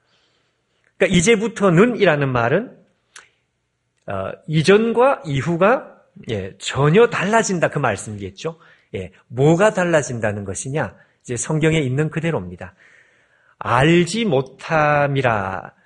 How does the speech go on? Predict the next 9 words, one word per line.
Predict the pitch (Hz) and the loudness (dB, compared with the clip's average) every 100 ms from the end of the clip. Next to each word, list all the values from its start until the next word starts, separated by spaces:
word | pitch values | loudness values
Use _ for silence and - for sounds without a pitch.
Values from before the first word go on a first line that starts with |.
| _ _ | _ _
어, | 113 | -8
종은 | - 151 175 196 | 2 4 4 2
주인의 | 190 196 208 208 190 160 | 0 0 2 2 2 2
하는 | 170 170 | 0 -2
것을 | 160 214 | -2 -2
알지 | - 123 120 151 | -2 -2 -2 -4
못하며 | 123 120 110 | -6 -6 -8
친구라 | 110 - 240 208 160 | -8 -6 -2 0 2
하였노니 | 151 139 131 135 185 269 | 0 -2 -4 -4 -4 -8